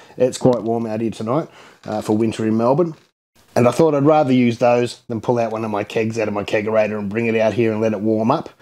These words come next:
I want my kegs in there, especially because it's <laughs> a competition beer, so I'm not gonna bring that out here and let it warm up, uh, overnight and stuff. That's staying in the fridge for the competition.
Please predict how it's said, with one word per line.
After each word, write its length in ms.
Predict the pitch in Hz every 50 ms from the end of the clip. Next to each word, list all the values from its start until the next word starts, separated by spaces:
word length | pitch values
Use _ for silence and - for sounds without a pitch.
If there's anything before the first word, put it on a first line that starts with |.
| - - - - - - - -
I 60 | -
want 200 | 110 117 107 87
my 120 | 101 101
kegs 280 | 104 - 120 110 104 104
in 60 | 110
there, 100 | 113 120
especially 340 | 120 - - 147 127 - 127
because 260 | 117 - 135 123 117
it's 140 | 120 117 - - - - -
<laughs> 200 | - - - -
a 80 | 117 104
competition 560 | - 139 123 104 107 - 131 117 - 123 113
beer, 180 | 113 120 113 107
so 120 | - 123
I'm 60 | 131
not 80 | 139 131
gonna 140 | 131 127 117
bring 240 | 104 123 123 120 117
that 160 | 117 117 113
out 160 | 110 110 107
here 140 | 107 120 110
and 100 | 110 113
let 100 | 113 110
it 80 | 107 101
warm 260 | 107 113 113 110 110
up, 180 | 110 107 - - - _ _ - - - - - - - -
uh, 280 | - 98 98 - 113 110
overnight 440 | 107 101 107 104 101 101 104 104 104
and 120 | 101 95
stuff. 260 | - - 110 113 -
That's 180 | 127 120 110 -
staying 340 | - - 110 110 107 104 107
in 80 | 104
the 60 | 101
fridge 300 | - - 113 104 95 -
for 80 | - 107
the 100 | 95 98
competition. 640 | - 107 98 - 87 - 110 98 - - 101 95